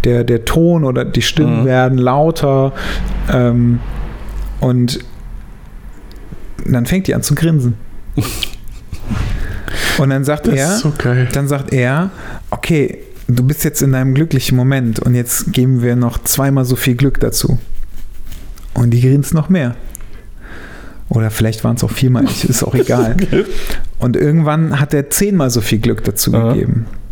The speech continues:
Speaker 1: Und irgendwann, aber das war so zwischen, zwischen dem zweimal oder viermal und,
Speaker 2: Ja.
Speaker 1: und dem zehnmal, war das so, dass dieses Grinsen wegging
Speaker 2: Mhm.
Speaker 1: bei Jana. Und, ähm,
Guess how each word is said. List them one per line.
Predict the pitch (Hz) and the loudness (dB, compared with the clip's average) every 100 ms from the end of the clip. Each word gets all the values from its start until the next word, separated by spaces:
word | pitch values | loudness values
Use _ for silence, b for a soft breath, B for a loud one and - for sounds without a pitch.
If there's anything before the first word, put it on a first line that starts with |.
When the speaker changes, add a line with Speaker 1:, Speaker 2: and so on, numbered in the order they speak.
| - - B B B B B | -10 -10 B B B B B
Speaker 1:
Und | - - | 0 2
irgendwann, | 214 294 302 - 185 135 160 233 | 2 2 2 0 0 2 2 2
aber | 269 135 127 | 2 0 0
das | 123 - | 0 0
war | 139 | 0
so | 131 | 2
zwischen, | - - 196 - 165 160 - | 0 0 2 4 4 2 0
zwischen | - 160 - 143 | 0 0 2 2
dem | 131 127 123 120 - - | 4 2 0 -4 -10 -8
zweimal | - - 135 147 143 | -4 -2 2 2 2
oder | 123 120 | 2 0
viermal | - 160 151 143 | 2 2 4 2
und, | - | 2
Speaker 2:
Ja. | 117 151 - - | 2 0 -4 0
Speaker 1:
und | 127 | 2
dem | 123 | 2
zehnmal, | 123 - 185 151 113 131 175 247 - B B B B | 0 2 2 4 2 2 2 0 -4 B B B B
war | - | 0
das | 147 143 | 0 2
so, | 147 | 0
dass | 139 | 0
dieses | - 135 127 | 2 2 2
Grinsen | - 160 180 127 113 | 2 2 4 2 2
wegging | 110 - - - - - - - | 0 0 2 2 0 -4 -4 0
Speaker 2:
Mhm. | 101 90 92 B B - | 2 4 2 B B 0
Speaker 1:
bei | 120 | 2
Jana. | 113 113 110 - | 2 2 2 0
Und, | - 123 120 117 - | 0 2 2 0 0
ähm, | - 117 117 117 123 | 0 2 2 2 2